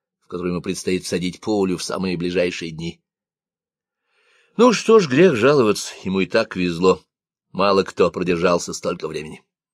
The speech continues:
На улице накрапывал дождь, но и в комнате сидеть,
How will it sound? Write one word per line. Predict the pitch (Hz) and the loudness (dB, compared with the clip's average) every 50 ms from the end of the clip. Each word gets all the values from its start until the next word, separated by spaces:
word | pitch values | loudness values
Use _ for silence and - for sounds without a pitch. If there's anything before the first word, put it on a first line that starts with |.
| _ _ _ _ _ _ _ _ _ _ _ _ _ _ _ _ _ _ _ _ _ | _ _ _ _ _ _ _ _ _ _ _ _ _ _ _ _ _ _ _ _ _
На | - 113 123 156 202 | -6 0 4 4 6
улице | 226 240 240 202 143 - - - 120 | 6 6 4 4 2 2 0 0 0
накрапывал | 113 107 - - 113 98 - 101 104 101 98 | 0 2 2 2 0 2 4 4 4 4 4
дождь, | 90 82 80 98 117 156 170 175 170 143 - - - - - | 2 0 2 2 4 4 4 2 2 0 -4 -8 -12 -12 -6
но | 104 98 101 | -4 -2 -2
и | - 98 98 | -2 -4 -6
в | 95 - - | -8 -8 -12
комнате | _ - 92 92 95 98 98 101 95 - 120 | _ -4 -2 0 0 0 -2 -4 -6 -8 -12
сидеть, | 104 - - 113 104 110 110 98 - - - | -12 -10 -10 -6 -4 -4 -4 -4 -6 -12 -16